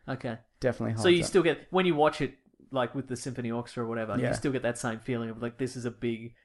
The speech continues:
Speaker 1: this is
Speaker 2: Yeah.
Speaker 1: this big world.
Speaker 2: But
Speaker 1: Okay.
Speaker 2: the, the room that I watched in as well, it wasn't, it's not built as a cinema. It's
Speaker 1: Yep.
Speaker 2: built as a, a kind of an auditorium.
Speaker 1: Yep, uh-huh.
Speaker 2: So you, it, it's not like watching it, and it was lighter as well, 'cause,
Speaker 1: Right, okay.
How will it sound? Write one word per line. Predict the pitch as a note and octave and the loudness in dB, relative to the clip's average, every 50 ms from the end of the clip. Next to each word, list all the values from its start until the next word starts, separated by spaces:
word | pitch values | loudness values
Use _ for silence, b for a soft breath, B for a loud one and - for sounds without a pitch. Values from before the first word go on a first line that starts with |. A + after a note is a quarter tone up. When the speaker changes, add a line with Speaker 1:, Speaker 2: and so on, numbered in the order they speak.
| _ | _
Speaker 1:
this | D#3+ C#3 C3 | -8 -4 2
is | D#3+ | 6
Speaker 2:
Yeah. | D#3+ D#3 A#2+ | 6 6 6
Speaker 1:
this | - - | 6 4
big | C3+ B2+ A#2 | 0 0 0
world. | A#2 A2+ A2+ A2 G#2 G#2+ A2+ - | 0 -2 -2 -4 -6 -8 -8 -8
Speaker 2:
But | - B2+ | 4 6
Speaker 1:
Okay. | E3+ D#3+ F3 F#3 | 10 10 10 10
Speaker 2:
the, | |
the | E3 F#3+ F3+ | 10 10 10
room | G3 G#3+ A3 G3 | 12 12 12 12
that | F3 | 12
I | E3 D#3 | 12 12
watched | D3 D3 D3 C#3+ - - | 12 12 12 10 8 6
in | D3 C#3 C3+ | 4 6 6
as | B2 A#2 | 4 6
well, | C3+ C3 B2 | 8 8 8
it | - D3 | 8 6
wasn't, | C#3 C#3+ D3+ D3 - D3+ C3 - - | 6 6 6 6 6 4 0 0 -4
it's | - - - | -6 0 0
not | F3 E3 C#3 A#2+ - | 2 2 0 0 0
built | D3 C3+ C3 C3 - C3+ | 2 2 2 2 0 -4
as | A#2+ B2 | -6 -6
a | B2 | -6
cinema. | - - C3+ B2+ B2 C#3 E3 G3+ A3+ A3+ - - | -4 -2 0 0 2 0 0 -2 -4 -6 -8 -8
It's | - C3+ C3 | -6 -2 0
Speaker 1:
Yep. | C3 A#2+ | 4 6
Speaker 2:
built | D3 C3+ - - | 6 6 6 6
as | C3 A#2+ A2 | 4 2 4
a, | A#2+ A#2 A#2 - - - - - - - | 2 0 -2 -4 -12 -16 -14 -10 -8 -8
a | - | -4
kind | - C#3+ C3 | -2 0 2
of | B2+ A#2+ | 2 2
an | B2 | 2
auditorium. | B2+ A#2+ A#2 A#2 A#2 - - A#2+ A#2+ A#2+ C3 C#3+ D3+ | 2 2 0 0 -2 -2 0 0 2 2 0 0 0
Speaker 1:
Yep, | C#3 C3 A#2+ - A#2 | 0 -2 -2 -2 -4
uh-huh. | A#2+ B2 G2 | -6 -6 -6
Speaker 2:
So | - - C#3 | -2 0 2
you, | C#3 D3 D3 D3 - | 4 4 2 2 2
it, | - D#3 - - | -2 -4 -2 -4
it's | - - | -2 0
not | D#3 D3+ C#3 - | 2 2 2 4
like | C#3+ C3+ B2 - | 4 4 4 4
watching | - B2+ A#2+ - - C3 | 0 -2 -4 -2 -4 -2
it, | - | 0
and | C#3 C#3+ | 0 0
it | C3+ | 0
was | C#3 B2 A#2 C3 | 0 -4 -6 -6
lighter | C3 C3+ C3 A#2 B2 D3+ - - F#3+ E3+ | -2 2 4 4 4 4 2 0 0 0
as | C3 A#2 A#2 | 0 0 0
well, | B2 A#2+ C#3+ | 0 0 0
'cause, | D3+ - C#3 B2+ A#2 B2 B2+ - | 0 0 0 0 0 0 -4 -6
Speaker 1:
Right, | B2 | -8
okay. | A#2+ | -10